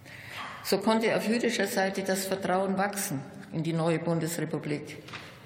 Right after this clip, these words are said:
in der es gelang, auf den Trümmern der Geschichte eine tragfähige, freiheitliche Demokratie zu errichten.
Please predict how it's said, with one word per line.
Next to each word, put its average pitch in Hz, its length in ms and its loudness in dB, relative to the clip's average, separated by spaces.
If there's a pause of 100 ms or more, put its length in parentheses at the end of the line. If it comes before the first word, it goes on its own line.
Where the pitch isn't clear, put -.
(160)
in 156 140 2
der 165 200 2
es 165 160 -2
gelang, 160 400 2
auf 165 200 -2
den 165 200 -2
Trümmern 196 340 2
der 175 140 0
Geschichte 170 640 -2 (600)
eine 156 280 0
tragfähige, 180 720 0
freiheitliche 175 800 0
Demokratie 165 720 -2
zu - 180 -2
errichten. 143 560 -4